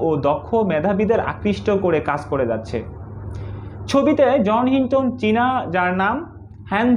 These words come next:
চিন, উনিশশো একুশ থেকে দুই হাজার দশ, প্রথম বিদেশি হিসেবে যাকে চীনে স্থায়ীভাবে বসবাসের সুযোগ দেওয়া হয়।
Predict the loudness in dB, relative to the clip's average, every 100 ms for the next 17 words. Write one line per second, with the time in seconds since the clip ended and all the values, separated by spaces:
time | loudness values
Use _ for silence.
0 | 2 0 0 -4 -10 -16 -16 -16 -16 -4
1 | -2 0 2 2 2 0 0 0 0 2
2 | 2 0 0 0 0 -4 -14 -16 -16 -14
3 | -14 -8 0 2 4 2 2 0 2 0
4 | 2 2 4 2 2 -2 -2 -8 -6 0
5 | 0 2 0 0 0 2 4 2 0 -2
6 | -2 -4 -6 -2 0 0 0 0 0 -4